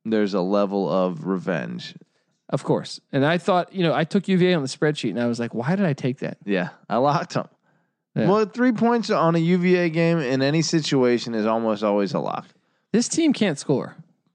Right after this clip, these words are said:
Speaker 1: They are a different, they, they have a problem that they haven't had to this magnitude in the entire time that I've seen them.
Speaker 2: And I'm, am I, I
Speaker 1: They've
Speaker 2: picked,
Speaker 1: always had someone.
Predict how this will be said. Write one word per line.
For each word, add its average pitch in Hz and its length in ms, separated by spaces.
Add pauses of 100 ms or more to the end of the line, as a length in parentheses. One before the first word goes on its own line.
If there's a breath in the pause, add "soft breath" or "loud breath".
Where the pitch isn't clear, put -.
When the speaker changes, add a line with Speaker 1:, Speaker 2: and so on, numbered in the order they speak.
Speaker 1:
They 135 360
are 120 380
a 117 60
different, 117 680
they, 117 200
they 120 140
have 139 240
a 151 80
problem 123 500
that 98 140
they 104 140
haven't 104 300
had 98 480
to 107 100
this 104 260
magnitude 95 880
in 110 120
the 107 100
entire 90 340
time 80 260
that 82 120
I've 76 120
seen 82 180
them. 107 240
Speaker 2:
And 123 140
I'm, 127 220
am 123 240
I, 123 120
I 92 40
Speaker 1:
They've 131 100
Speaker 2:
picked, 143 100
Speaker 1:
always 190 200
had 170 220
someone. 131 360